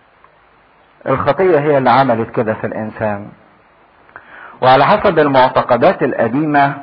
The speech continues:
إن تملي الشيطان يسكن في المية أو في الصحراء أو في القبور.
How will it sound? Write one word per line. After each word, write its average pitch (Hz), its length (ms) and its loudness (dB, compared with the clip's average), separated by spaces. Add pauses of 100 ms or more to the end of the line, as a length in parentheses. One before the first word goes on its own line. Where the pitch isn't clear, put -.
(1400)
إن 131 360 -2
تملي 151 600 0
الشيطان 151 600 0
يسكن 143 680 -2 (1080)
في 127 60 0
المية 139 720 2 (440)
أو 110 120 0
في - 140 -12
الصحراء 139 800 -2 (1300)
أو 123 140 2
في 113 120 -6
القبور. 135 760 -2